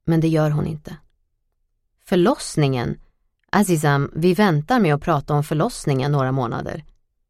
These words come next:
svarar hon och nickar åt sköterskan som kommer med en lapp med datum och tid för nästa besök. "Jag vill hålla",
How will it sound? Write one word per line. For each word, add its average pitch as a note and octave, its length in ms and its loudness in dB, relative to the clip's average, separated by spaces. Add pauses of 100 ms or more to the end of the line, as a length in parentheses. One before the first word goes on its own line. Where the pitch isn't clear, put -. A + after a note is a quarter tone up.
(420)
svarar D3 420 2
hon C#3 260 -2
och D#3+ 160 0
nickar F#3 360 0
åt D3+ 120 -2
sköterskan D3 720 -4
som D#3 160 -4
kommer C#3+ 280 -2
med C#3+ 180 -2
en D3 120 -2
lapp D#3 300 -8
med D3 140 -2
datum D3 460 -2
och D3 100 -2
tid D#3 280 -2
för - 160 -4
nästa C#3+ 300 -2
besök. - 560 -8 (1700)
"Jag B3+ 260 4
vill G#3+ 140 4
hålla", D#3 440 0